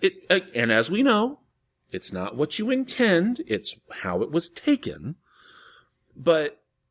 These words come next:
you know, and, and so now you've got this weird balance where the person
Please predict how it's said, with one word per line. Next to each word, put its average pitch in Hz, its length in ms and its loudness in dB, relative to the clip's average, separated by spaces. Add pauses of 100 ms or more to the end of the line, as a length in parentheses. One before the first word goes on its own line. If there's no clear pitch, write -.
(1300)
you 165 140 0
know, 151 120 2
and, 156 220 2
and 156 260 2
so 151 420 6
now 175 220 0
you've 202 200 0
got 185 220 0
this 143 240 2
weird 175 840 2 (260)
balance 185 640 0
where 127 520 2 (340)
the 143 80 2
person 180 680 0